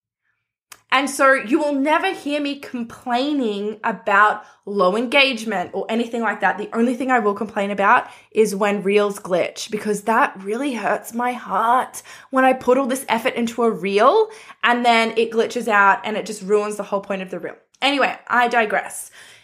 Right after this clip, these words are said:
Everyone's out there complaining about increase, uh, <laughs> about, they're not complaining about the increase. Everyone is out there complaining about issues with engagement on Instagram, except for me,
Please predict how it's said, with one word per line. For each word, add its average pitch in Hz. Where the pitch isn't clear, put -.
Everyone's 415
out 294
there 285
complaining 226
about 208
increase, 202
uh, 214
<laughs> -
about, -
they're 233
not 214
complaining 196
about 165
the 160
increase. -
Everyone 285
is 262
out 220
there 196
complaining 247
about 190
issues 233
with 214
engagement 202
on 202
Instagram, 233
except -
for 233
me, 185